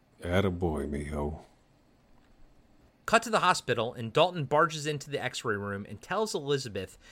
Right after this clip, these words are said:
Speaker 2: that they are leaving. She says she isn't going anywhere with him.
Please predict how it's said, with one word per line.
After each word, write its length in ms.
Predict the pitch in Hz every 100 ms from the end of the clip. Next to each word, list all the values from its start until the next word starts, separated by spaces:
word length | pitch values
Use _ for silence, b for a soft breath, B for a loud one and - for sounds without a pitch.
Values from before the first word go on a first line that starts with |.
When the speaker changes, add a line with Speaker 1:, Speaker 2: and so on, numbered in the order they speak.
| b -
Speaker 2:
that 140 | 110
they 120 | 147
are 120 | 127 95
leaving. 460 | 104 127 92 78 - - - b b b b
She 160 | 151
says 260 | 143 214 196
she 100 | 196
isn't 180 | 165 151
going 260 | 147 135 -
anywhere 420 | - 151 135 110
with 140 | 92 -
him. 300 | 90 69